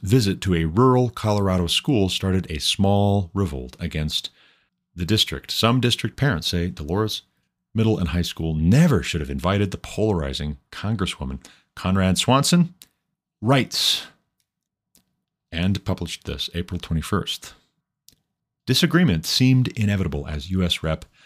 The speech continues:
Lauren Boebert is a polarizing figure. But Dolores School District Superintendent Reese Blinko didn't think the issue would linger for as long as it has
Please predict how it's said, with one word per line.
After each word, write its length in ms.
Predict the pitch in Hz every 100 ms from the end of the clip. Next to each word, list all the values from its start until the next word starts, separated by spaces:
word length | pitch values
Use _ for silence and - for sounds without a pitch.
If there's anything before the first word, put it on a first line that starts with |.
| _ _ _ _ _ 98
Lauren 280 | 101 87
Boebert 400 | 80 127 80 82 -
is 160 | 82
a 80 | 76
polarizing 560 | - 82 76 73 71 73
figure. 380 | 135 80 67 - _ _ - _ _ _ _ _ _
But 140 | 104
Dolores 640 | 120 113 147 196 - - -
School 560 | - - 123 120 120 113 _
District 480 | 101 - 92 - -
Superintendent 760 | - 120 120 107 - 69 71 - _ _ _ _ _
Reese 280 | 98 135 -
Blinko 600 | - 113 110 69 69 104 - _ _ - -
didn't 320 | 120 160 160
think 380 | 120 117 - - _ _
the 160 | 92
issue 300 | 82 - 95
would 200 | 87 85
linger 560 | 85 101 139 82 65 76
for 300 | - 87 78
as 220 | 73 71
long 380 | 82 107 120 120
as 180 | 98 87
it 120 | 92
has 360 | - 78 71